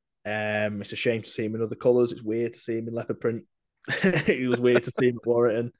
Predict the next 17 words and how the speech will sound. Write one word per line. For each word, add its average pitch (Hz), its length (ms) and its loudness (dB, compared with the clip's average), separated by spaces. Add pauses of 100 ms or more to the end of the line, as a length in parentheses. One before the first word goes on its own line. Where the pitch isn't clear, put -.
(600)
Um, 104 640 0
but 104 220 0
yeah, 101 220 -6
O-, 85 120 -6 (140)
Oggy 107 160 -2
Holmes 104 180 -4
is 101 120 -8
a, 98 280 -6 (560)
uh, - 320 -12
one 113 160 -8
of 101 60 -8
the 101 60 -10
consummate 104 460 -12
Cass 104 140 -12
players 107 300 -8
of 104 80 -10
this, - 260 -12